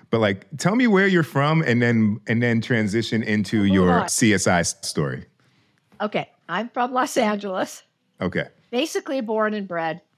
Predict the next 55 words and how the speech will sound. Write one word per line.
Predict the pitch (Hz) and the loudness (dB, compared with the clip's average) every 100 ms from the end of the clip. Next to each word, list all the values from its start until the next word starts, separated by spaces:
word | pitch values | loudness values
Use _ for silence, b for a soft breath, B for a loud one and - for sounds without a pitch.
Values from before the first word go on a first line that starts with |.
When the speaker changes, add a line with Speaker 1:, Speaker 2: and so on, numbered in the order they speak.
| _ _ _ _ _ _ _ | _ _ _ _ _ _ _
Speaker 2:
I | - | -10
was | 233 | -10
born | 214 269 254 | -4 -2 -2
in | |
Catalina | 214 214 185 175 160 | -2 -2 -2 -2 -4
Island. | 156 151 151 - _ | -6 -6 -10 -14 _
That's | 208 202 | -10 -10
just | 180 - | -12 -14
another | 160 139 135 | -12 -8 -8
thing. | 139 120 120 - | -10 -14 -16 -16
Weird | 170 185 160 143 | -8 -2 -2 -2
thing. | - - _ | -12 -14 _
But | - | -6
I | 175 | -2
was. | 143 127 175 | -2 -4 -2
And | 170 - _ _ _ 196 | -4 -4 _ _ _ -10
you | |
know, | 190 | -2
I | 175 | 0
lived | 180 185 | 0 -4
a | |
couple | 208 208 208 | -4 -4 -4
years | 196 196 | -4 -6
in | 190 | -8
Houston | 185 208 202 202 190 | -8 -8 -8 -8 -8
as | 185 | -8
a | |
kid, | 190 196 175 175 | -8 -4 -2 -2
and | 170 | -4
we | 165 | -6
lived | 156 143 | -6 -6
a | 151 | -6
couple | - - 147 | -6 -6 -6
years | 135 135 | -6 -8
up | - 156 | -10 -8
north. | - - _ - | -10 -10 _ -14
But | 202 | -8
basically, | 254 262 269 - 202 170 - | -2 -2 -4 -4 -2 -2 0
L | 214 208 | 0 2
A | |
is | 196 185 | 2 2
my | 160 | 0
home. | 170 151 151 156 - b b b | 0 0 -2 -4 -10 b b b
That's | 202 226 | -4 0
where | |
my | 208 | 0
family | 196 143 143 147 | 0 -2 -2 -4
was | 143 143 | -6 -8
from. | 143 139 139 151 _ | -6 -4 -4 -8 _
That's | 202 208 | -6 -2
where | 220 | 0
I | |
went | 185 180 | 0 0
to | |
school. | 175 - 160 139 139 135 | -6 -8 -6 -4 -4 -6